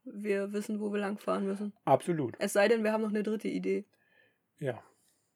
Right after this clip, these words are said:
Speaker 2: Also eins ist sowieso klar, die Rocky Mountains sind im Weg.
Speaker 1: Ach, verdammt.
Speaker 2: <laughs> Da kommen wir nicht drum rum,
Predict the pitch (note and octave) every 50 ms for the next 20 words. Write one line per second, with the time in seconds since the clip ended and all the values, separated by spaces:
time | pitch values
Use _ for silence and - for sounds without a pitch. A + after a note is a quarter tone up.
0 | _ _ - - G3+ C#3 A#2+ G#2+ A#2 A#2 B2 A2+ A2+ C3 C#3 - D#3 B2 - C#3+
1 | C3 C3 B2 C3 D3 D#3 D#3 D#3+ D#3+ - - - C3+ C3+ C#3 D3 D#3+ E3 D#3+ D3+
2 | _ _ _ _ _ _ _ _ _ _ _ _ _ _ _ - - A2+ A2 G#2+
3 | G#2 B2 A#2 C3 C3 C3 C3 - A#2+ - - - - - A2+ G#2+ G#2 G#2 G#2+ G#2+
4 | - - - _ _ _ _ _ _ - - - - - - F#3+ F3+ - F#3+ -
5 | - - - - _ - - - - D3+ C3 - F3 D#3+ D3+ - - - - -
6 | _ - - - - - - - - - - - - - - - - _ _ _
7 | - A#2 A#2 A#2+ B2 B2 B2 B2 B2+ B2 - - B2 A#2+ A#2+ B2 B2 A#2+ A#2+ A#2+
8 | - A#2+ B2 A#2+ A2 A#2 A2 G#2+